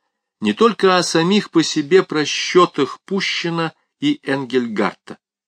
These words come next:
столь различных между собой в их отношении к Пушкину.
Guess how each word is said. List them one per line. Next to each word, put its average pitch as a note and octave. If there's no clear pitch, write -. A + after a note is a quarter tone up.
столь F#2+
различных G2+
между D3+
собой C#3
в B2
их B2+
отношении A2
к -
Пушкину. F#2+